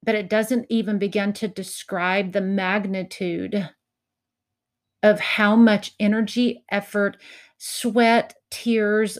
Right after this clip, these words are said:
love, and learning that went into it. And we hope you got the same return.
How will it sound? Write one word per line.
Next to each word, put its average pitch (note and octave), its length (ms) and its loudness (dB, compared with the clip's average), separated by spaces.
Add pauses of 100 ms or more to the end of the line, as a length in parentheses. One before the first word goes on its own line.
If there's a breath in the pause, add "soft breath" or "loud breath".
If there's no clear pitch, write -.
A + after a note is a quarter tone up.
(120)
love, G#3 840 4
and G3 240 -4
learning F#3+ 760 0 (600)
that G3+ 240 0
went G3 180 0
into F#3 420 -4
it. - 180 -8 (1000)
And G#3+ 180 6
we G#3 120 6
hope - 380 -4
you F#3 440 0 (1040)
got - 220 -10
the F3+ 80 -16
same F#3+ 640 -2 (120)
return. F3 800 -6